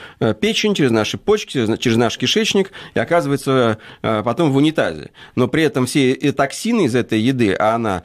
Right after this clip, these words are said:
конечно, захимичена, она, конечно, э, значит, э, кормит патогенную микробиоту, это все осталось, все эти,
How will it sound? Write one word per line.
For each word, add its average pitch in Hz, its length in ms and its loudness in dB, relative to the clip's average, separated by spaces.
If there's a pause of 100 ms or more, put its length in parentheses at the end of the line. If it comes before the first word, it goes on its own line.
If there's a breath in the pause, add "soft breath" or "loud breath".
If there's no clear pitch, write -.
(220 loud breath)
конечно, 107 720 0
захимичена, 110 760 0
она, 110 200 0
конечно, 101 560 -2 (300 loud breath)
э, 92 320 0
значит, 92 440 -4
э, 98 160 0
кормит 139 380 0
патогенную 127 500 0
микробиоту, 113 560 2
это 175 140 -2
все 226 180 0
осталось, 175 320 0
все 160 160 0
эти, 120 220 -4